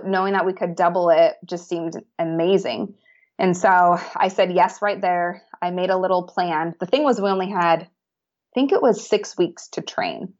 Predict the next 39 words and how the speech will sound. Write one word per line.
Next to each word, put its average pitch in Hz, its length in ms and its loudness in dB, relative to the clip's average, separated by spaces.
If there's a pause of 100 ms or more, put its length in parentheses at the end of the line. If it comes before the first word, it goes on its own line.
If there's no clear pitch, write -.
(260)
So 233 200 4
I 233 140 4
knew 269 180 2
we 285 140 0
weren't 208 280 0
gonna 190 160 0
hit 185 260 0
any 180 220 -2
world 170 380 2
records 165 460 -2
for 165 120 -2
speed 170 560 -4
or 185 240 2
<laughs> - 40 -8
anything 220 420 2
like 202 240 -4
that, 226 300 0 (300)
but 214 100 4
I 214 100 4
knew 214 180 0
we 226 120 -2
could 226 160 -4
at 185 140 2
least 180 300 -6
accomplish 196 640 -2
it 254 240 -2
and 170 360 -2
have 165 300 -2
done 135 240 0
it. - 240 -6 (100)
And 208 140 4
that's 226 360 2 (320)
really, 247 240 6
it's - 140 2
an 202 80 2
experience 170 600 -6
for - 100 -6
me. 180 300 -10
Like, 175 140 2